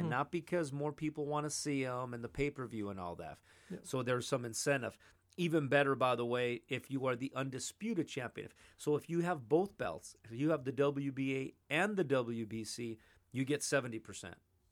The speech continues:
Speaker 2: Again,
Speaker 1: Yeah.
Speaker 2: you can play with the numbers. You can do seventy twenty.
Speaker 1: Mm-hmm.
Speaker 2: Winner gets the remaining ten percent.
Speaker 1: Yeah, and, you know, if you're the B side, you have to invest in yourself.
Speaker 2: Yeah.
Speaker 1: Believe in yourself that, you know,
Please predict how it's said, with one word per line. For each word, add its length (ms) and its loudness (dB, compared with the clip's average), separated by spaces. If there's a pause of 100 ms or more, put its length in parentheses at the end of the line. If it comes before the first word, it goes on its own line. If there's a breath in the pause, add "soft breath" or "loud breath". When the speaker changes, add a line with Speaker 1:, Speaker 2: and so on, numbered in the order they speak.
(400)
Speaker 2:
Again, 160 0
Speaker 1:
Yeah. 40 0
Speaker 2:
you 60 0
can 140 -2
play 180 2
with 120 4
the 80 6
numbers. 360 0
You 80 -6
can 140 -2
do 100 0
seventy 460 2
twenty. 400 2
Speaker 1:
Mm-hmm. 540 -12
Speaker 2:
Winner 420 4 (160)
gets 280 0
the 320 -4
remaining 460 -4
ten 160 -2
percent. 360 -10 (120)
Speaker 1:
Yeah, 220 0
and, 320 0
you 180 2
know, 80 6
if 140 0
you're 80 2
the 140 4
B 200 -2
side, 360 2
you 80 0
have 140 -2
to 100 0
invest 440 0
in 100 -10
yourself. 500 -6 (140)
Speaker 2:
Yeah. 80 0
Speaker 1:
Believe 220 4
in 80 2
yourself 440 0
that, 160 -6 (480 soft breath)
you 100 0
know, 80 -2